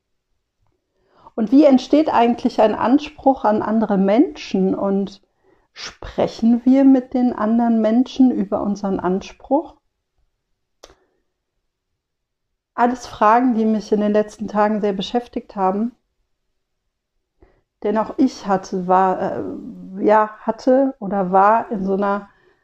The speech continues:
Anspruchsfalle gefangen. Und zwar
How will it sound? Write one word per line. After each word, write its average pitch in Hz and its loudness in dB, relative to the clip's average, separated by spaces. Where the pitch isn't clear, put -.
Anspruchsfalle 208 0
gefangen. 185 -4
Und 226 -2
zwar 233 2